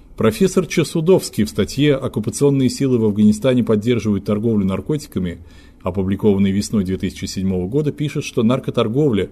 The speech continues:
приносит огромные доходы международным криминальным организациям, разведывательным службам и западным финансовым институтам. Выручка от этой контрабанды вкладывается в западные банки. Проценты от вкладов идут на обслуживание корпоративных интересов и преступных синдикатов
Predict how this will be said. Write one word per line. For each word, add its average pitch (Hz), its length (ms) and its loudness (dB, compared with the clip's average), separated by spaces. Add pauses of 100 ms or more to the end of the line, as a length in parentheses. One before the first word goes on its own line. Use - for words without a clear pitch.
(340)
приносит 131 400 0
огромные 156 400 0
доходы 139 380 0
международным 110 540 2
криминальным 98 580 0
организациям, 101 800 0 (280)
разведывательным 95 720 0
службам 143 440 -2
и 147 140 -6
западным 107 440 0
финансовым 92 560 -4
институтам. 90 640 -8 (680)
Выручка 139 500 2
от 107 100 2
этой 104 160 0
контрабанды 95 600 -2
вкладывается 151 560 -2
в 117 60 0
западные 117 420 0
банки. 92 480 -4 (500)
Проценты 98 480 0
от 87 120 -2
вкладов 139 400 0
идут 120 200 0
на 120 120 0
обслуживание 101 580 -2
корпоративных 95 720 -6
интересов 107 560 -4
и 107 80 -6
преступных 107 500 -4
синдикатов 107 640 -6